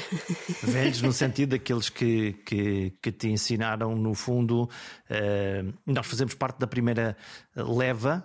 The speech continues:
Speaker 2: de pessoas que chegam ao jornalismo licenciados ou com cursos superiores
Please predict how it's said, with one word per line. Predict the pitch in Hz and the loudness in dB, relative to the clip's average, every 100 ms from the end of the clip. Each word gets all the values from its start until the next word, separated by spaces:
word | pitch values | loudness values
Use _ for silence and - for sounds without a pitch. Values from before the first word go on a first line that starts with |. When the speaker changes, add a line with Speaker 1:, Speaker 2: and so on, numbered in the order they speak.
| - | -8
Speaker 2:
de | 113 113 | -4 -2
pessoas | 104 - - - 123 117 | -2 -4 -6 0 2 2
que | - | 0
chegam | - 123 117 | 0 0 0
ao | 113 110 | 0 0
jornalismo | 107 117 113 117 101 104 101 95 98 | 2 2 2 2 2 2 2 0 0
licenciados | 104 120 104 117 113 110 104 | -2 -2 -2 0 0 -2 -4
ou | 98 | -4
com | 98 | -4
cursos | 110 101 | -4 -6
superiores | - 113 123 - | -4 2 2 2